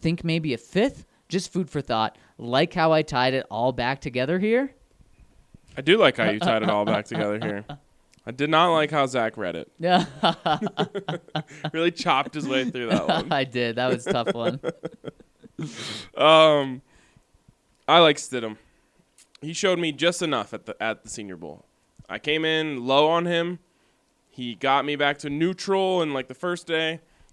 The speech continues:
Speaker 2: And then the, the last day, I think he was the best quarterback out there that day, um, including Drew Lock probably.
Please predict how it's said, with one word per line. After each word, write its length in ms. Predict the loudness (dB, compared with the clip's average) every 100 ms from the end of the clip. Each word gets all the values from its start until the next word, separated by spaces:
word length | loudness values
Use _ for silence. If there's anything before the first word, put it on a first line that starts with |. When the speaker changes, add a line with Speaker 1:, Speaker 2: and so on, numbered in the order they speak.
| _ -6
Speaker 2:
And 120 | -2
then 200 | 0 -2
the, 120 | -6
the 160 | -4 0
last 360 | 4 4 2
day, 260 | -2 0 0
I 80 | -2
think 160 | -4
he 60 | -10
was 80 | -8
the 40 |
best 200 | -6 -8
quarterback 360 | -6 -6 -6 -4
out 260 | -4 -4
there 180 | -4 -6
that 200 | -4 -6
day, 360 | -6 -6 -6 -10 _ _ _ _ -8
um, 420 | -4 -4 -4 -8
including 480 | -14 -10 -8 -8 -10
Drew 180 | -12 -8
Lock 280 | -8 -8
probably. 560 | -8 -8 -8 -8 -10 -10